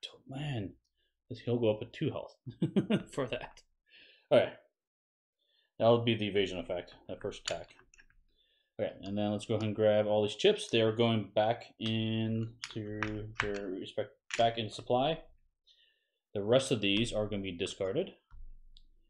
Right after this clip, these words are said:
And like we said before, anything that's on these cards are gonna flip them over. So we'll flip all those over.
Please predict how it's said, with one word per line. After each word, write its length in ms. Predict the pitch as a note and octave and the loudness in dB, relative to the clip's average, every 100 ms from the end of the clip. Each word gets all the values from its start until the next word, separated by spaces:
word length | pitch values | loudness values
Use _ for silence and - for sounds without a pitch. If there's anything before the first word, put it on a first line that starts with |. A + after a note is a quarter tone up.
| - - - | -18 -18 -12
And 120 | G2 | -6
like 160 | G2 G2+ | -4 -2
we 60 | |
said 140 | - G#2 | -2 -4
before, 580 | G2+ A#2+ A#2+ B2 B2 B2 | -2 2 8 10 10 6
anything 380 | A#2 G#2+ A2+ | 2 2 2
that's 200 | A2 G#2 - | 2 0 0
on 200 | A2 A2+ | 0 0
these 140 | G#2+ | -2
cards 360 | - A2+ A2 G#2+ | 0 4 4 2
are 80 | F#2+ | -6
gonna 180 | F#2+ F2+ _ | -14 -14 _
flip 200 | A#2 A2+ | -6 -2
them 280 | A#2+ A#2+ A2 _ | -2 -2 -4 _
over. 420 | G#2 A2 C3+ C#3 - _ _ _ _ - - _ _ - - - - | -4 -2 -2 -4 -12 _ _ _ _ -18 -18 _ _ -20 -20 -20 -20
So 380 | - - F2+ E2+ | -20 -16 -10 -8
we'll 160 | E2 - | -8 -10
flip 180 | - G2 | -8 -4
all 160 | G2+ G2+ | 0 0
those 200 | G#2 A2+ | 0 2
over. 500 | B2+ C#3+ C#3+ B2+ | 2 4 2 0